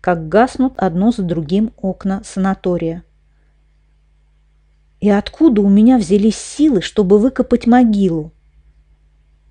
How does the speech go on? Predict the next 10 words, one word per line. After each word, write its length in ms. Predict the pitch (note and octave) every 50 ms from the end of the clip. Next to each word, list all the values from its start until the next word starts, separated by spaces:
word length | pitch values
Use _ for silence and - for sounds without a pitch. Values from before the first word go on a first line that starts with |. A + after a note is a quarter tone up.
| _ _
Я 220 | _ F3 G#3+ C#4+ D#4
вернулась 520 | C4+ A#3 F#3+ G3 G#3+ B3 B3+ B3+ A#3+ -
в 100 | - -
комнату 440 | _ A3 G3+ G3 G3 F#3+ - - F#3+
Норкиной 500 | F#3 F#3+ A3 C4 - - - B3+ B3 B3
тем 280 | B3 - - G3+ G3+ F3+
же 100 | F3+ F#3
путём 600 | - - F3+ - - A3 A3+ A#3+ B3 B3 A#3+ -
через 300 | - - G3 G3 F#3+ G3
окно. 500 | G#3 G#3 G#3 - F#3+ F3 E3 D#3 D#3+